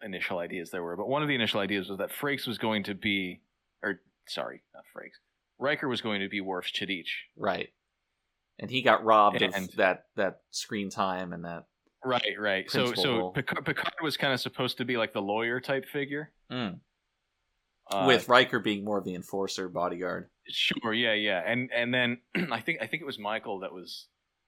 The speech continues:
Speaker 1: he said, "No, just, you know, cut, cut." 'Cause we, we've had a lot of Riker stuff, right?
Speaker 2: Yeah.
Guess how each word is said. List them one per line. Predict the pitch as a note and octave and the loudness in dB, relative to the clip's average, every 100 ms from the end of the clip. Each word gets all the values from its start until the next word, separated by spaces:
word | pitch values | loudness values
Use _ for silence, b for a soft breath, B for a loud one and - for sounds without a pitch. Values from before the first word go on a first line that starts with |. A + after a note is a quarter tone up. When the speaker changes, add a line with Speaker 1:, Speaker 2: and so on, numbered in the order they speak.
| _ - | _ -8
Speaker 1:
he | A#2 | -4
said, | - A#2+ G2 - _ _ _ | 0 0 -2 -8 _ _ _
"No, | A#2+ G2 E2+ - | -4 -2 -2 -4
just, | G#2+ - | -8 -2
you | G#2+ | -2
know, | F2+ | -2
cut, | - B2 G#2+ _ | -2 -2 -2 _
cut." | - A2 - b b | -4 -4 -4 b b
'Cause | - D#3 | -6 -6
we, | F3+ | -6
we've | E3 F3 | -2 -2
had | G3 F#3 | 2 2
a | |
lot | C#3+ | 2
of | A#2 | 2
Riker | G#2 G2+ G2 | 0 0 -4
stuff, | - D#2+ - - _ _ _ - | -6 -4 -6 -12 _ _ _ -2
right? | G2+ | 0
Speaker 2:
Yeah. | D#2+ | 0